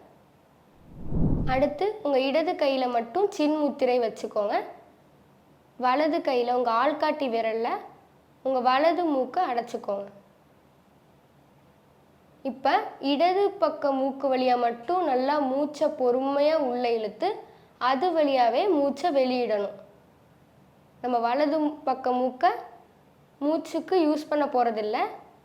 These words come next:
அதை அடைத்தே வச்சுட்டு இடது பக்க வழியா மட்டுமே மூச்சை நல்லா ஆழமா உள்ள இழுத்து பொறுமையா வெளியிடணும்.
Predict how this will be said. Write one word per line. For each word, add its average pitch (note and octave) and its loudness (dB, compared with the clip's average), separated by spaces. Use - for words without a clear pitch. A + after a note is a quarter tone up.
அதை A#3 0
அடைத்தே C4 0
வச்சுட்டு C#4 -2
இடது E4 0
பக்க C#4+ -4
வழியா B3 2
மட்டுமே D4 0
மூச்சை D4 0
நல்லா B3+ 0
ஆழமா C4+ 0
உள்ள A#3+ 0
இழுத்து A3 -4
பொறுமையா C#4 2
வெளியிடணும். A#3+ 0